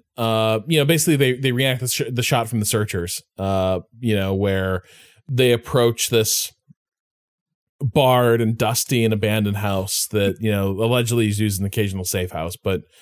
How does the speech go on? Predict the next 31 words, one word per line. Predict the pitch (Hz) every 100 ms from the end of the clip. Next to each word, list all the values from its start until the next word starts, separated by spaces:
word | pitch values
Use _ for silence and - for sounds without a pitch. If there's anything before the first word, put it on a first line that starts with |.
| - _ _ -
but | -
really | 180 180 165
it's, | 147 - - _ _ _ _ _ _ _ _ _ _
it's | 160 151
n-, | 156
it's | 170 139
not | 156 147
a |
house | 139 120
at | 120
all. | 101 98
It's | 104
a, | 107 107 139
it's | 120
a | 110
dead | 117 110
place, | 110 107 98 -
and | - 117 107
this | 107 113
is | 104 95 - - -
where | 120 107 107 101
they | 101 98
are |
going | 95 98 98
to | - 101
basically | 95 95 - 104 98
wait | 92 98 92
out | 95 95
the | 110 95
end | 92 98 95
of, | 92 87